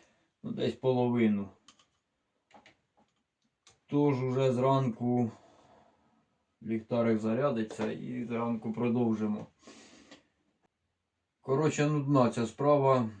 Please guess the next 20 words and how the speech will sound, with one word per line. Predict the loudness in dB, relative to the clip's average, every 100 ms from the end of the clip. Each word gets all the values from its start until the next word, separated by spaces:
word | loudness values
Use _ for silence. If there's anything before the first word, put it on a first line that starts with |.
| -6
ну | -2 0 2
його | 2 2
в |
баню, | 2 -2 -4 -6 -6
хай | -6
та | -4 -4
картопля | -2 -2 -2 -4 -2 -2 -4 -6
задовбеться. | -6 -2 0 0 0 -2 -6 -6 -10 -10 -12 _ _ _ _ _ _ _ _
Ну, | -10 0
але | 2 2 2
тим | 2 2
не | 4 2
менш, | 2 0 -4 -10 -18 _ _ -8
на | -2 0 0 0 -2 -2 -4 -6 -12 _ _ _ _ _ _ _ _ _ _ _ _
худий | _ -2 0 2 0
кінець, | 2 2 2 -6 -8 -20 -20 _ _ _
який | -10 -8 -4 0
не | 0 0
який | -2 -4
підзаробіток. | -4 -6 -4 -2 -2 -2 -4 -8 -12